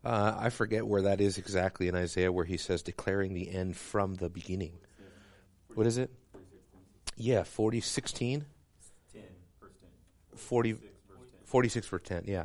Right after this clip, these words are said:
Speaker 1: There you go, forty-six, verse ten. And, um, that's important because, uh, at least one biblical theologian used that verse as, like, the basis of his biblical theology,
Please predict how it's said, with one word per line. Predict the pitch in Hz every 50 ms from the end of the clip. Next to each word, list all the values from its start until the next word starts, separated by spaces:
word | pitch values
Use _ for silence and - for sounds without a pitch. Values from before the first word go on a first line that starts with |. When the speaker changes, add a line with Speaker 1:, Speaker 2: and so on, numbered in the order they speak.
| - - - - -
Speaker 1:
There | 98 98
you | 92 90
go, | 92 90
forty-six, | 82 - - 117 120 120 120 - 113 - -
verse | - 101 95 - -
ten. | - 117 110 104 95 90 98 - - - - - - -
And, | - 98 95 95 95 95 90 - -
um, | 104 95 95 92 90 87 90 90 87 87 - _ _ _ _ _ - - - - _
that's | - 104 113 120 135 -
important | - 120 - 117 98 71 98 92
because, | 98 92 - 107 90 - - - - - - - - - - - - _ -
uh, | 92 92 90 87 -
at | - 98 98 92
least | 98 127 147 139 - - - -
one | 104 98 110 120 123 127 120 110 104 - - _ _ _ _
biblical | - 113 - 120 - 104 90
theologian | - 101 95 95 95 101 104 98 95 92 87 87 - -
used | 90 90 98 110 107 95 - - - - 92
that | 95 85 87 87 -
verse | - 98 98 95 - -
as, | - 85 - -
like, | 85 80 -
the | 80
basis | 80 - 78 90 92 - - 80 - -
of | 80 90
his | 87 -
biblical | - - 92 - - - - 85
theology, | - - - 87 85 87 90 87 87 - 92 92 -